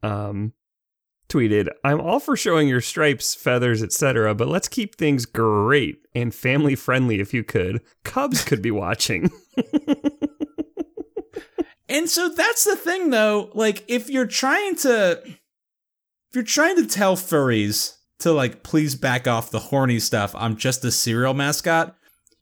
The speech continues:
Speaker 2: you can't talk to them in their language.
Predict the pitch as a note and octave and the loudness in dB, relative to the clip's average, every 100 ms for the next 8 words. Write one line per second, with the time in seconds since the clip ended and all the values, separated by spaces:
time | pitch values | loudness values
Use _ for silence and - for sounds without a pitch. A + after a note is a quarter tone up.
0 | _ F#3 F#3 A3+ C4+ C#4+ - _ _ - | _ -4 -2 0 2 0 -4 _ _ -4
1 | F#3+ F#3 - D3+ C#3 C3+ A#2+ A#2+ G#2 B2 | -2 0 -2 0 0 2 2 2 2 0
2 | C3 G#2 A#1 B2+ - | 0 -4 -8 -10 -10